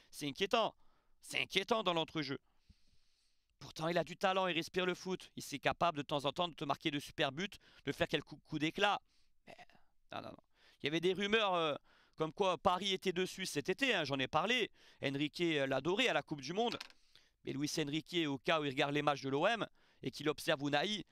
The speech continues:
jamais de la vie, il s'intéressera à Unai. Jamais de la vie.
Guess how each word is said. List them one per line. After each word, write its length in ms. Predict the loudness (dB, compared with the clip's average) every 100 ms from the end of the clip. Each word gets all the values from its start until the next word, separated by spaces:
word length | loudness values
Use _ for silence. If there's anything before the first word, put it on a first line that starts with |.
| -20 -14
jamais 420 | -4 0 2 2
de 100 | 2
la 140 | 2 2
vie, 160 | 0
il 60 | -4
s'intéressera 540 | -4 -4 -2 -4 0
à 40 | 0
Unai. 360 | 2 0 -2 -8 _ _ -12
Jamais 340 | -10 -10 -8
de 80 | -4
la 120 | -4
vie. 120 | -6